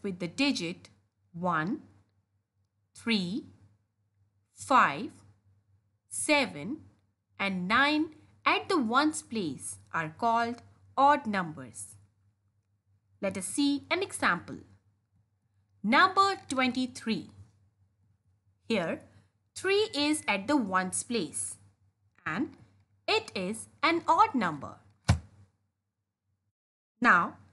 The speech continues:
let us understand what are even numbers. All the numbers with the digits zero, two, four, six, and eight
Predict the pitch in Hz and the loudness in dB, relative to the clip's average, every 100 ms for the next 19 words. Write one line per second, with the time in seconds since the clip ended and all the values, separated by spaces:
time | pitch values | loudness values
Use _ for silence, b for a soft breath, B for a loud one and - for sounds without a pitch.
0 | _ 294 440 427 - 214 185 - 185 170 | _ -2 -2 -2 0 0 0 -6 -6 -4
1 | 269 - - 240 - 190 170 180 - 320 | -6 -10 -6 0 2 2 -2 -2 0 0
2 | 339 349 269 214 175 92 85 - - _ | 2 2 2 2 -2 -10 -14 -18 -18 _
3 | _ _ _ _ _ _ _ _ _ _ | _ _ _ _ _ _ _ _ _ _
4 | _ _ _ _ _ _ _ _ _ _ | _ _ _ _ _ _ _ _ _ _
5 | - 330 466 494 403 359 339 359 - 220 | 6 8 8 6 6 6 4 0 -2 -6
6 | 185 180 262 254 170 214 - - _ _ | -6 -2 0 0 -2 -8 -10 -18 _ _
7 | 185 190 170 160 - - - _ _ _ | -8 -4 -2 -2 -6 -10 -20 _ _ _
8 | _ _ _ _ - 196 220 - - - | _ _ _ _ -6 -4 -4 -8 -16 -20
9 | _ _ _ _ _ _ _ _ 254 196 | _ _ _ _ _ _ _ _ -2 -2
10 | 170 294 - - _ _ _ _ _ _ | -2 -4 -10 -20 _ _ _ _ _ _
11 | - - 214 220 - - - _ _ _ | -10 -4 -4 -4 -14 -16 -18 _ _ _
12 | _ _ 226 233 - 302 302 180 - | _ _ -4 -4 -6 -2 -2 -2 -8